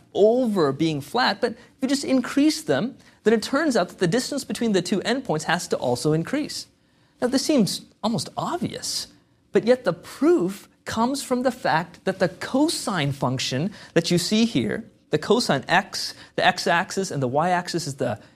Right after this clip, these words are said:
is the height of the cosine. The cosine function you see here is an increasing function between negative pi to zero.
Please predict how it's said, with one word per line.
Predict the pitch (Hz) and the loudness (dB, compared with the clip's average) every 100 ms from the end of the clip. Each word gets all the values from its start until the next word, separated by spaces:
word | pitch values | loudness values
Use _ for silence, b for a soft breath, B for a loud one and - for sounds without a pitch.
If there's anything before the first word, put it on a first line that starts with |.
| - | -2
is | - | 0
the | 135 | 0
height | - 220 165 - | 0 -2 -2 -8
of | - | -10
the | 127 | -8
cosine. | - 320 - 101 - 202 - _ _ b b b b - | -4 -2 -2 -4 -4 -6 -8 _ _ b b b b -4
The | 156 | 2
cosine | 294 311 262 | 2 2 0
function | 226 208 - | 0 -2 0
you | 170 | -2
see | 165 190 | -2 -2
here | 170 262 | -2 -2
is | - 180 | 0 2
an | 190 185 | 2 2
increasing | 254 320 302 277 254 247 196 | 2 2 0 -2 -2 -2 -4
function | - 247 - - 113 | -4 -4 -4 -4 -4
between | 131 165 - 175 160 - | -4 -4 -2 -2 -2 -2
negative | 143 165 190 214 214 | 0 2 2 0 -2
pi | 156 127 127 | -4 -2 -2
to | 135 139 | -2 -2
zero. | 120 147 107 - | 2 0 0 -6